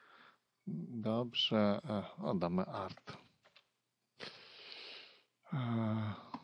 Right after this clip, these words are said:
menu poziome. Pamiętajmy, tu wybieramy, w którym menu ma być ta pozycja. Menu poziome teraz,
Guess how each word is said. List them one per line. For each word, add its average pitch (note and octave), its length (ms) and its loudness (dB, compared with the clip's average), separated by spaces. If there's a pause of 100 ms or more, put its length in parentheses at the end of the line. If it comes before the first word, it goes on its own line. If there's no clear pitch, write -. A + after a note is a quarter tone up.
(640)
menu A#2+ 280 6
poziome. A#2 680 6 (260)
Pamiętajmy, G#2+ 580 2
tu A2+ 160 -2
wybieramy, G#2+ 420 4
w - 60 -6
którym A2+ 340 2
menu A2 360 6
ma F#2+ 160 2
być - 320 -2
ta G2+ 200 6
pozycja. G2 760 0
Menu A2 300 -4
poziome F#2 560 0
teraz, - 640 -6